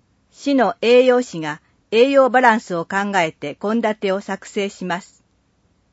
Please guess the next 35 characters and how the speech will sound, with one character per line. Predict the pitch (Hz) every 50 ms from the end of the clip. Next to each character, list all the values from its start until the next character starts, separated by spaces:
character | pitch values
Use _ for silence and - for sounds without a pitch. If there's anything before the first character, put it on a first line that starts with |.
| _ _ _ _ _ -
丸 | 190 196 208 214 233 233 208
二、 | 208 202 208 - _ _ _ _ _ _ _ _ _ _ _ _ _ _ _ _ _ _ -
メ | 220 254 294
ニ | 277 262 233
ュ | 208
ー | 175
は | 165 156 151 - -
一 | 196 190 - -
種 | 269 269
類 | 214 214 190 156
で、 | 139 147 143 151 _ _ _ _ _ _ _
主 | _ - 220
食、 | 208 - 247 240 - - 220 220 - _ _ _ _ _ -
ご | - 247 302
飯 | 240 226 208 190 -
と | _ - 156 151 156 _ _ _ _ _ _
副 | _ - 202 - - 254
食、 | 226 - 233 220 220 _ - 196 190 - _ _ _ _ _ _ - -
お | 190
か | - - 233 240 208
ず | 202 202 208 - -
四 | - 196 240 277 277
品 | 262 - 262 254 247
程 | - - 240 226 202
度 | 165 151 147
と | - - 143 147 - _ _ _ _ _ -
牛 | 156 156 208 247 262 247
乳 | 226 220 208 202 180
で | 170 175 190
す。 | - - _ _ _ _ _ _ _ _ _ _ _ _ _ _ _ _ _ _ _ _ _ _ _ _ _ -
丸 | 190 196 208 240 254 247
三、 | - - 208 202 196 - - _ _ _ _ _ _ _ _ _ _ _ _ _ _ _ _ _ _
食 | - - 233 226 - 277 240
材 | 262 240 240 226
は | 214 208 208 220